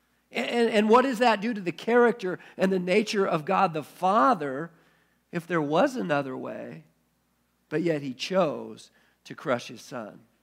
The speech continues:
You see, any good father, if there was any other way, would never crush his son in this behalf. And you see, this, this whole thing throws us into this, just this place of like, "Wow,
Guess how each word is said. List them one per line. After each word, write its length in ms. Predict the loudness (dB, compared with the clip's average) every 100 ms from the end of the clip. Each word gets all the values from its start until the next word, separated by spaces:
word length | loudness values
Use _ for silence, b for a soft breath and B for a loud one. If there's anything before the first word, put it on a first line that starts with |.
| _ _ _ _
You 80 | -2
see, 240 | -2 2
any 220 | 4 4 4
good 240 | 2 2
father, 500 | 2 6 6 4 2
if 120 | 2
there 140 | 2 2
was 220 | 2 0
any 300 | -2 0 2
other 320 | 2 2 2
way, 380 | 2 6 6 4 B 0
would 240 | 2 2
never 760 | -2 0 2 2 2 -4 -6 -10 _ _ _ _ _ _ _ _ _ _ _
crush 300 | -4 -4 -4
his 140 | -12
son 520 | -6 -2 -2 -6 -14 -20 _ _ _ _ _ _ _ _ _ -14
in 100 | -12
this 160 | -12
behalf. 380 | -14 0 2 2
And 100 | 0
you 60 | -8
see, 180 | -10 B B B 2
this, 140 | 2
this 240 | 2 -10
whole 280 | 2 6 6
thing 360 | 6 2 2 -2 B -2
throws 340 | 4 6 4
us 120 | 2 0
into 300 | 2 4 2
this, 240 | 0 -2
just 300 | -6 -8 -10 b _
this 140 | -12 -12
place 500 | -14 -4 -4 -4 -8
of 140 | -18
like, 240 | -20 -20
"Wow, 440 | -12 -6 -6 -8